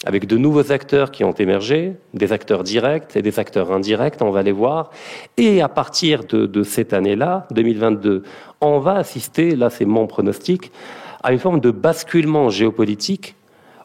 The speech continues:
au profit de la Méditerranée, c'est-à-dire qu'il va la réhabiliter comme un centre de gravité géopolitique, pa-, parce qu'elle a été déclassifiée avec la découverte de l'Amérique. Euh, vous imaginez que, euh,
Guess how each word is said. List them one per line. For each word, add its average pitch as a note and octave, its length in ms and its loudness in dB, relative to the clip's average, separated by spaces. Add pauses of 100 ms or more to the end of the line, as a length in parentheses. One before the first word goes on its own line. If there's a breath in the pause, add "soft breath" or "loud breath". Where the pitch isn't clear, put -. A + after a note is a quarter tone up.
(100)
au A3 120 4
profit E3+ 480 -2
de B2+ 100 -2
la A2+ 100 2
Méditerranée, G2 640 -2 (160)
c'est-à-dire A2+ 200 -2
qu'il B2+ 140 -4
va D#3 100 2
la C3 160 2
réhabiliter B2+ 760 0
comme C3 180 0
un A#2+ 80 2
centre A#2 320 -2
de G#2 100 0
gravité G#2 640 -2 (320 loud breath)
géopolitique, A2 800 -2 (400 loud breath)
pa-, - 180 -4
parce A2 200 -6
qu'elle B2 140 2
a - 20 4
été A#2+ 200 2
déclassifiée B2 680 -2
avec C3+ 180 2
la A2+ 120 2
découverte A2+ 360 0
de A2+ 60 0
l'Amérique. G#2+ 500 0
Euh, F#2+ 120 0
vous F2+ 160 -6
imaginez G#2 460 0
que, - 140 -2
euh, F2+ 560 0